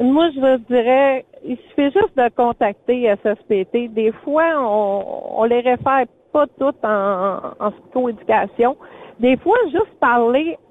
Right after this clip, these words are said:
avec un père aidant qui est camionneur ou ex-camionneur, ça peut aider. Parce que des fois, ben souvent, les chauffeurs vont refuser de parler avec leur employeur.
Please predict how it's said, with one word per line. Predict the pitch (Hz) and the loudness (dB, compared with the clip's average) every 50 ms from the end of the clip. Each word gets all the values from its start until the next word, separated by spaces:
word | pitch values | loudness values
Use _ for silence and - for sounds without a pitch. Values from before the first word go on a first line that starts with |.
| - - | -12 -8
avec | - 202 202 226 226 233 | -4 -2 -2 -2 0 0
un | 226 214 208 202 | 0 -2 -2 0
père | - 233 247 254 247 | 0 0 0 0 0
aidant | 233 220 220 208 185 208 214 226 254 311 359 339 - _ - - | 0 0 0 0 0 0 0 0 0 -2 -4 -6 -12 _ -16 -8
qui | - 247 262 285 | -4 -2 0 0
est | 285 277 247 - _ - - | 0 -2 -4 -8 _ -6 -4
camionneur | - 214 214 214 214 214 196 190 202 202 190 214 226 226 247 254 247 - - | -2 -2 -2 0 0 0 0 0 0 0 2 2 2 2 0 0 -2 -4 -6
ou | - 226 247 247 - - | -4 -4 -4 -4 -2 -2
ex-camionneur, | 202 220 220 - - - 226 208 214 208 196 190 185 202 196 214 269 320 349 339 294 - - - - - - - - - | -2 -2 -2 -4 -4 -2 -2 0 0 0 -2 0 0 0 0 2 0 0 -2 -4 -8 -12 -16 -20 -20 -20 -20 -20 -8 -4
ça | - - - | -2 -2 0
peut | - 339 381 415 320 | 0 0 2 2 2
aider. | 240 233 214 196 233 262 294 277 262 _ - - - - - - - - | 0 0 0 -2 -4 -4 -4 -6 -10 _ -20 -20 -20 -20 -20 -20 -10 -6
Parce | - 247 247 247 - - - | -4 -2 -2 -4 -4 -4 0
que | 311 311 311 302 - - | 2 2 2 2 0 -2
des | 240 269 269 262 | -2 0 0 0
fois, | - - 320 349 392 440 381 | 0 -2 0 2 2 2 2
ben | 320 302 311 330 - - | 0 0 0 -2 -6 -8
souvent, | - 285 285 311 349 381 370 370 302 - - _ _ - | -6 -4 -2 0 0 0 -2 -4 -6 -10 -20 _ _ -4
les | 247 240 247 247 240 | -2 -2 -2 -2 -2
chauffeurs | - 302 269 247 240 - 294 320 339 339 | 0 0 0 0 2 2 2 2 2 0
vont | 294 247 233 214 208 | 0 0 0 0 0
refuser | 220 302 381 - - 349 311 285 302 330 | 0 0 0 0 -2 -4 -4 -2 -2 -2
de | 302 302 262 | 0 -2 0
parler | - 247 226 247 262 269 | 0 0 0 2 2 2
avec | 262 240 247 226 | 0 0 -2 -2
leur | - 247 226 233 226 | 0 0 2 2 2
employeur. | 214 208 214 214 - 220 202 190 202 196 175 - - | 0 0 -2 -2 0 0 0 2 2 0 0 -2 -4